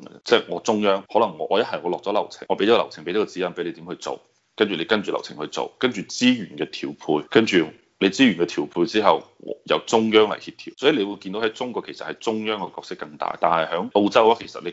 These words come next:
基本上就係當時最早係新州係最，最多㗎嘛。但係其實你睇到嘅就係，我，我睇，我哋大家睇到啊，就係新州係自己幫自己喺度搞，跟住後尾等到上年七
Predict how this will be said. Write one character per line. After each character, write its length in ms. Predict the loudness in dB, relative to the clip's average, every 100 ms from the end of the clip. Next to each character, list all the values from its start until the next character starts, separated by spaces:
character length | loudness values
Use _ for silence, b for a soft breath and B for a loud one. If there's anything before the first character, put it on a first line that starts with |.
| -4
基 120 | -4
本 100 | -4
上 120 | -12
就 60 | -12
係 200 | -12 -14 _
當 180 | 4 4
時 160 | 2 -6
最 220 | -2 -2
早 200 | -2 -4
係 240 | -4 -6
新 180 | -4 -4
州 200 | -2 -4
係 120 | -6 -10
最， 160 | -12
最 220 | -10 -10
多 140 | -8 -8
㗎 220 | -8 -10
嘛。 160 | -14 -8
但 100 | -6
係 60 | -4
其 60 | -6
實 120 | -10
你 80 | -2 -2
睇 160 | 0 0
到 80 | 0
嘅 80 | -2
就 60 | -6
係， 180 | -10 -16 _
我， 280 | -8 -6 -6
我 100 | -8
睇， 120 | -10 -2
我 180 | 0
哋 40 | 2
大 120 | 0
家 160 | 0 -2
睇 140 | -4
到 80 | -8
啊， 180 | -8 -8
就 80 | -6
係 140 | -6 -6
新 300 | -4 -2 0
州 100 | -2
係 140 | -2
自 220 | -8 -12
己 100 | -10
幫 180 | -8 -10
自 120 | -12
己 100 | -12
喺 100 | -10
度 120 | -10 -12
搞， 160 | -16 -18 _ _ _
跟 160 | 4 4
住 60 | 4
後 100 | 2
尾 160 | 0
等 160 | -2 -2
到 140 | -4
上 260 | -4 -8 -8
年 260 | -10 -10 -12
七 200 | -6 -4